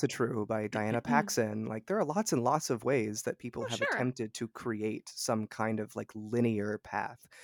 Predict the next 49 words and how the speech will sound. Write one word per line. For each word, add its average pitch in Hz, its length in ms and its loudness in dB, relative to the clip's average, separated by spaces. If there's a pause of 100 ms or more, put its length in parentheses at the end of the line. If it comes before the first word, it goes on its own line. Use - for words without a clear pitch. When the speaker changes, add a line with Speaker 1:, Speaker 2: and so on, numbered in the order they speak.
(380)
Speaker 2:
in 113 160 2
heathenry. 107 560 -4 (380)
I 135 80 2
just, 131 240 -2
I'm 127 160 4
not 120 120 2
about 107 280 0
it. 104 180 -4 (180)
My 120 140 4
path 123 260 -2
is 113 140 -6
my 107 200 -2
own, 107 260 0
my 135 140 -4
practice 110 400 -6
is 113 140 -6
my 110 180 0
own, 117 160 -4
and 127 120 0
no 120 80 2
one 135 120 0
gets 135 180 -6
to - 80 -2
tell 135 220 -4
me 143 140 -2
how 131 120 -2
to 139 100 0
do 139 180 4
it. - 220 -2 (460)
Speaker 1:
No, 269 260 8
no, 208 200 8
I 226 160 6
am 190 180 2
several 185 280 0
raccoons 165 400 -2
in 151 80 -4
a 151 40 -6
trench 240 240 -4
coat. 170 180 -2
Uh, - 120 2
there 233 180 0
is 220 140 0
nothing 208 280 -2
organized 180 480 0
about 170 260 -4
me. - 220 -14 (600)
Speaker 2:
Right. 180 160 8
Speaker 1:
I, 190 240 2
I, 202 140 8